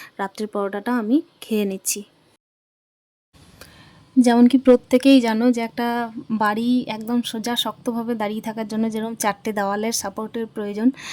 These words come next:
সেই রকমই একটা রমণীকেও কিন্তু সংসারে স্থিরভাবে থাকার জন্য পরিবারের চারটে মানুষের সাপোর্টের প্রয়োজন, তাদের মানসিকভাবে সাপোর্টের প্রয়োজন, তাই না?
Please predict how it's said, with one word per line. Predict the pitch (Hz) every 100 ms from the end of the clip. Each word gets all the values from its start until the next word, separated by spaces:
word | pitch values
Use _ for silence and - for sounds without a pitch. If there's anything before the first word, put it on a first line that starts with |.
| - - -
সেই | - 247
রকমই | 262 254 277 269 294 294 285 - -
একটা | - - 262
রমণীকেও | 247 226 233 240 240 247 254
কিন্তু | 254 240 226 254
সংসারে | - 220 220 226 226
স্থিরভাবে | 226 - 262 254 233 226
থাকার | 226 208 208 202
জন্য | 214 214 240 254 - - - -
পরিবারের | 240 254 269 269
চারটে | 262 254 262
মানুষের | 208 214 247 262
সাপোর্টের | 254 202 - 214
প্রয়োজন, | 208 208 208 208
তাদের | 208 220
মানসিকভাবে | 220 202 214 247 277 247 240
সাপোর্টের | 233 214 208 202 202
প্রয়োজন, | 202 196 202 202
তাই | 202 226
না? | 277